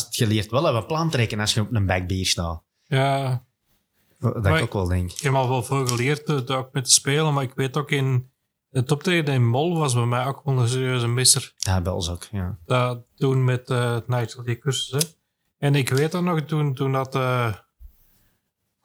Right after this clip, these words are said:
Speaker 2: de, wie M C'de toen? De
Speaker 1: Geron de Wulf.
Speaker 2: Geron. En, en, en ja, ik wist ook niet wat hij ging doen, maar ik ging aan het klaarstaan met mijn micro in mijn hand, die ontsmet moest worden. En dan stond ik daar net op dat podium.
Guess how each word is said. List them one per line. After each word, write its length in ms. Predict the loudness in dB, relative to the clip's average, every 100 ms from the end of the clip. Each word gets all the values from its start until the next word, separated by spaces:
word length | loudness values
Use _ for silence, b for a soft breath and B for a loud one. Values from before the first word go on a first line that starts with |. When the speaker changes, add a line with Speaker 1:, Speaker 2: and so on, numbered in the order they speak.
| B B B B B B _ _
Speaker 2:
de, 400 | 4 4 4 0 0
wie 180 | 0
M 40 | 6
C'de 400 | 6 6 2 0
toen? 300 | 0 2 2
De 140 | 4
Speaker 1:
Geron 340 | 4 2 2 -2
de 80 |
Wulf. 240 | -2 -4 0
Speaker 2:
Geron. 560 | 2 2 4 4 2 -2
En, 140 | -6
en, 240 | 0 0 0
en 280 | 0 0 -2 -4
ja, 160 | -2 0
ik 160 | -2
wist 240 | 2 2 2
ook 60 |
niet 120 | 0
wat 180 | 0 0
hij 140 | 0 2
ging 180 | 2
doen, 220 | 2 2 4
maar 140 | 2
ik 140 | -4
ging 200 | -2 2
aan 80 | 2
het 100 | 0
klaarstaan 580 | -2 0 2 2 2 2
met 120 | 4
mijn 200 | 4 4
micro 260 | 2 0 0
in 60 |
mijn 120 | 2 2
hand, 320 | 2 0 -2
die 140 | 0
ontsmet 460 | 2 2 0 -2 0
moest 220 | 0 0
worden. 260 | -2 -2 -2 0
En 120 | 0
dan 120 | -2
stond 200 | -2 -2
ik 120 | -2
daar 240 | -2 -4 -2
net 160 | -2
op 60 | 0
dat 180 | -2 -2
podium. 500 | -2 0 -2 -4